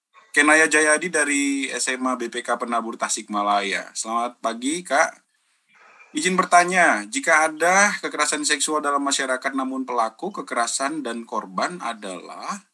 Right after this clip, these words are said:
sesama gender atau disebutnya di sini L G B T, apakah hukuman yang diberikan akan sama seperti kasus kekerasan seksual pada umumnya, ya? Atau ada pasal dan hukuman khusus untuk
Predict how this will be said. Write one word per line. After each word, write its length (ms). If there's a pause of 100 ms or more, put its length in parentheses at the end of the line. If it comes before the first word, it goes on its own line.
sesama 720 (320)
gender 320 (400)
atau 480
disebutnya 480
di 80
sini 240
L 160
G 80
B 160
T, 160 (400)
apakah 400
hukuman 320
yang 160
diberikan 480
akan 320
sama 400
seperti 400
kasus 320
kekerasan 560
seksual 560
pada 240
umumnya, 560 (480)
ya? 320 (300)
Atau 640 (320)
ada 240
pasal 400
dan 160
hukuman 480
khusus 400
untuk 240